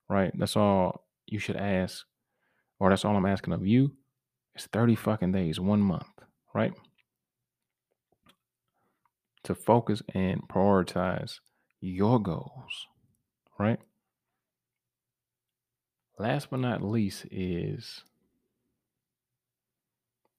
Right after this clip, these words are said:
you need to network and change your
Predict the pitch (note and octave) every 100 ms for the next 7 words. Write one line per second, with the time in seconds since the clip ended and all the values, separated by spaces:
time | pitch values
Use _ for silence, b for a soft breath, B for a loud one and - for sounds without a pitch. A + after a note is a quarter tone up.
0 | _ _ _ _ _ _ _ _ A2+ A2
1 | G2 - - F#2 G2+ B2 C#3 C3+ - -
2 | - _ - G2 - - A2+ A2 G#2+ G2+
3 | - - G2+ F#2+ F#2+ F#2+